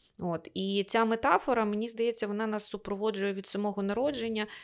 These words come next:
е, чи міські ми мешканці, чи ні. Ми в книжках постійно,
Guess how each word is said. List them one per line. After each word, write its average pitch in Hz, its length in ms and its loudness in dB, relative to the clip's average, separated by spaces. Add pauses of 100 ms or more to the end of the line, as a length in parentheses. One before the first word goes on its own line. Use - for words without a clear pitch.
(220)
е, 190 280 6
чи 202 160 2
міські 208 380 0
ми 240 100 0
мешканці, 202 540 -2
чи - 180 -2
ні. 247 180 -4
Ми 240 120 -2
в 214 80 -10
книжках 220 460 0
постійно, 208 680 -2